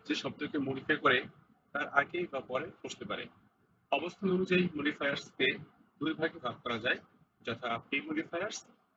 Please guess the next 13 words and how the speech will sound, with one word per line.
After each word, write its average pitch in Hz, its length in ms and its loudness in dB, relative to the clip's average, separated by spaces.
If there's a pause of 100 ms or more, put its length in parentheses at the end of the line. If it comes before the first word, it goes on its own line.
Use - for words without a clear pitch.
(120)
এবং 185 140 -4 (200)
পোস্ট - 280 -6
মডিফায়ার্স। - 480 -6 (680)
প্রি 190 120 -2 (100)
মডিফায়ার্স 190 460 2
কি? 214 100 6 (600)
যেসব 156 240 2 (140)
মডিফায়ার্স 139 520 0 (520)
মডিফাই 165 400 -2 (200)
এলিমেন্ট 135 320 -4 (100)
বা 120 100 2 (500)
শব্দের - 380 -2
পূর্বে 165 220 0